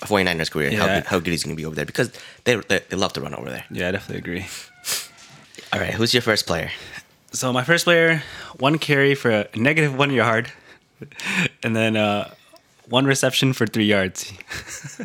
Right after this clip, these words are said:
Speaker 1: This, what a line! What a line! This, okay, so my guess is that this is somebody who underperformed expectations, like, really underperformed expectations. Um, I feel like it could be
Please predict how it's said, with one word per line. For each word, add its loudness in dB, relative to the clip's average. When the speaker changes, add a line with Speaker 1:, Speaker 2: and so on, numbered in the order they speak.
Speaker 1:
This, -2
what 2
a 2
line! 0
What -4
a -8
line! -10
This, -6
okay, 2
so 2
my 2
guess 0
is -4
that -2
this 0
is -4
somebody 0
who -4
underperformed -2
expectations, -8
like, -6
really 0
underperformed -10
expectations. -12
Um, -4
I 2
feel -2
like -4
it -6
could -2
be -8